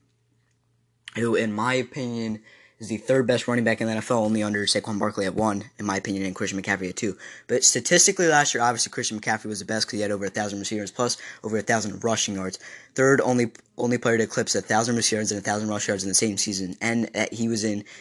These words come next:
talk with, and, and that list has Eric Dickerson, Hall of Fame Rams running back,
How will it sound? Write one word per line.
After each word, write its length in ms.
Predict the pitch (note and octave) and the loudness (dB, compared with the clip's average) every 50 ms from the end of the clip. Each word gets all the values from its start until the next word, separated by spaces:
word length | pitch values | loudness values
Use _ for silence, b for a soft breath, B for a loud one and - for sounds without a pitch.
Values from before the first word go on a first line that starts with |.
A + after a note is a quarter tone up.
| B B _ | B B _
talk 260 | - A2 G#2 - - | 0 0 0 0 -2
with, 140 | A2 F#2+ - _ _ - | -4 -4 -4 _ _ -4
and, 260 | - A2+ A2+ A#2+ A2 - | -2 0 0 0 -2 -2
and 280 | - A2 A2 G#2+ G#2+ G#2+ | -2 -2 0 2 2 4
that 220 | A2 A2 A2+ - | 4 2 2 2
list 260 | A#2+ B2 A#2+ A#2 - - - - - - _ - | 2 2 2 2 2 -2 -6 -6 -8 -10 _ -8
has 340 | - A2+ B2+ G#2+ A2 G2+ F#2 - _ _ _ - - | -6 -4 -2 -2 -4 -4 -6 -12 _ _ _ -4 2
Eric 440 | B2 B2 B2+ C3 B2 - G#2+ - _ | 6 6 6 6 4 -2 -14 -6 _
Dickerson, 440 | B2 B2 A#2 A2+ G2+ - - E2+ | -2 -2 0 2 0 0 0 0
Hall 280 | F2+ G#2 A2+ A2+ A#2+ B2 | -4 -2 0 4 4 4
of 60 | B2 | 2
Fame 360 | - - A#2+ A#2 A#2 A2+ G#2 | 2 -2 -2 0 0 0 0
Rams 400 | F#2+ G#2+ A2 A2+ A2+ A2+ A2 - - B B B B B B B _ | 0 0 2 2 2 0 -2 -4 -8 B B B B B B B _
running 340 | F#2 A2 A#2 A2 G#2 G#2 G2 | 4 4 4 6 4 0 0
back, 280 | F#2+ F#2 F2+ - - | -2 -4 -4 -6 -8